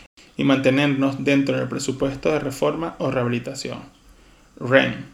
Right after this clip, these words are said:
rentar o alquilar. Llegamos al punto crucial,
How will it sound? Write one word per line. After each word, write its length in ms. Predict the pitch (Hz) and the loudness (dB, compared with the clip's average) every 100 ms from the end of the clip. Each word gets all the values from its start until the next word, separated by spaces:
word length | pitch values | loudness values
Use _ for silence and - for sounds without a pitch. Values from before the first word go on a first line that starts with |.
| - _ | -20 _
rentar 640 | - 123 123 131 165 190 - | -4 -2 0 0 0 -2 0
o 80 | 151 | 0
alquilar. 500 | 139 - - - - - _ - | 0 -4 -6 -6 -14 -20 _ -6
Llegamos 360 | 139 135 151 175 | 0 2 4 2
al 100 | 170 | 0
punto 300 | 151 139 151 | 0 0 -2
crucial, 420 | 143 131 127 117 | -2 -4 -4 -6